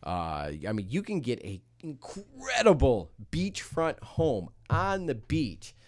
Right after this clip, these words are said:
five thousand square feet, gorgeous home. You can't spit on your neighbor. Like, you have space for, like, three million bucks. I mean, it's a bloody steal compared to anywhere else in Florida.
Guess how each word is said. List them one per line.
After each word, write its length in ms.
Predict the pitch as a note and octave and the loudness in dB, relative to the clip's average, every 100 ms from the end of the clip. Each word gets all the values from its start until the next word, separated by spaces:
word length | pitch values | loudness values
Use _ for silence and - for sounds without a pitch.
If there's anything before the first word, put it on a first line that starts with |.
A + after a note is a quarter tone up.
| - | -20
five 500 | - G3 F3 F#3+ - | -4 2 2 0 0
thousand 420 | E3 E3 C3+ C#3 | 2 2 0 -4
square 380 | - - D#3 C#3 | -6 -2 0 0
feet, 360 | - D3 A2 - - | -2 -4 -4 -8 -14
gorgeous 560 | G3 A3+ A3+ F3+ F3 | -8 -4 -2 -2 -2
home. 440 | D3+ E3+ F3+ C#3 A#2 | 0 4 6 4 0
You 80 | A#2 | -6
can't 260 | - F3 | -4 -4
spit 280 | - - D#3+ | -4 2 4
on 160 | E3 D#3 | 6 4
your 100 | C#3+ | 4
neighbor. 320 | D3 D#3 A#2 | 4 4 2
Like, 240 | G#2 A2+ | 0 -2
you 100 | C3 | -4
have 220 | B2+ D#3 A2+ | -2 -2 -2
space 580 | - - F#3 C3 F#2 - - - | -6 -2 2 2 -2 -10 -20 -6
for, 80 | G3 | -2
like, 160 | G3 | -2
three 200 | - G#3 | -2 0
million 320 | F#3+ F3 D3 | 2 2 2
bucks. 540 | A2+ E3 - - - - _ - | 6 6 4 -4 -12 -12 _ -4
I 40 | |
mean, 100 | A3+ | -2
it's 140 | A3 F3 | 0 -2
a 80 | |
bloody 600 | D3 A2+ E3+ G3+ G3 D#3 | -6 -6 -10 -6 -6 -6
steal 720 | G#2+ - - - G3 G#3 C#3 F#2+ | -8 -12 -12 -12 0 6 6 4
compared 420 | A#2 G2+ A#2 G2 | -4 -4 -4 -2
to 60 | |
anywhere 280 | G2+ G2 F2 | -2 -2 -4
else 220 | D2+ D2+ | -4 -4
in 60 | D#2 | -8
Florida. 360 | - D2+ C#2 | -12 -10 -10